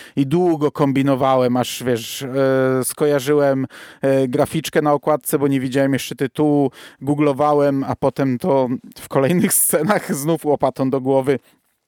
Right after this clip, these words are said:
Widać doskonale, co to jest, widać wielką gębę Kinga na tym, także tam, e, znów nie ma jakiejś tam subtelności, nie? Kolejna książka Kinga tak naprawdę, bo przecież zastępca,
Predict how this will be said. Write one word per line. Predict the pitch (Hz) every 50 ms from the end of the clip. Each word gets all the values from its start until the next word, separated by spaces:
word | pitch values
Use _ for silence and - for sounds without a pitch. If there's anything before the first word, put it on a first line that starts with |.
| _ _ _ _ _ - - -
Widać | 127 127 143 135 139 131 120
doskonale, | 135 135 - - 156 123 135 135 127 127 -
co | - 131
to | - 131 127
jest, | 127 127 131 120 117
widać | 117 127 117 127 120 120
wielką | 135 131 123 - 131 127
gębę | 120 127 127 123 123 113
Kinga | - - 135 131 127 127 127
na | 123 123 120
tym, | - - 127 123 - - - - - - _
także | - 135 113 113 110 120 120
tam, | - 131 123 120 117 117 120
e, | 123 120 120 117 117 117 117 117 113 120 117 113 117 120
znów | 117 113 123 117 - -
nie | 127 120
ma | 117 117
jakiejś | 113 110 - 123 110
tam | - 123 110
subtelności, | - - 110 - - 120 113 110 110 107 - - - 113 104
nie? | 120 139 147 - - - - - -
Kolejna | - 156 160 175 170 170 160
książka | - - 165 143 - 180 160
Kinga | - - 170 160 151 139 -
tak | 123 110 -
naprawdę, | 123 107 - 120 117 107 107 117 104
bo | 104 107
przecież | - - 120 101 120 110 110
zastępca, | 110 120 - - - 120 113 - - - 120 117